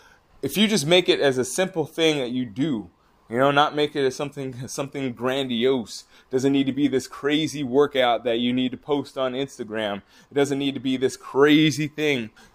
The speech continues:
Just go do it. Just make it happen. Understand that <laughs> when you go out there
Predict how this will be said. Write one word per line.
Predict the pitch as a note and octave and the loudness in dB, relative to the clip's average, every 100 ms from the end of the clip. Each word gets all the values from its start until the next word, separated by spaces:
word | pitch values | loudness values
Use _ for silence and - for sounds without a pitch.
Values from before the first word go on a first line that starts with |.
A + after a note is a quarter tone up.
| - | -4
Just | G3 - | -2 6
go | C#4 | 6
do | F#3+ D4 A3+ | 6 6 6
it. | - - _ _ - | 4 -2 _ _ 4
Just | G3+ A#3 D#3 | 4 4 -2
make | F3+ G#3+ | -2 0
it | G#3 | -2
happen. | C#3 F#3+ A3+ A3+ F#2 _ _ - - | 0 2 2 -2 -18 _ _ -20 -2
Understand | D#3 F#3+ - F3 E3+ E3 D#3 | 2 2 0 -2 0 0 2
that | D3 C3+ | 0 0
<laughs> | |
when | C3+ C#3+ F#3+ F#3 | -4 2 2 2
you | F#3+ G3 G3 - _ - | -2 -4 -6 -14 _ -12
go | C3+ F3 F3+ | 2 6 6
out | E3 - D#3 | 4 0 2
there | D3+ C#3 | 4 4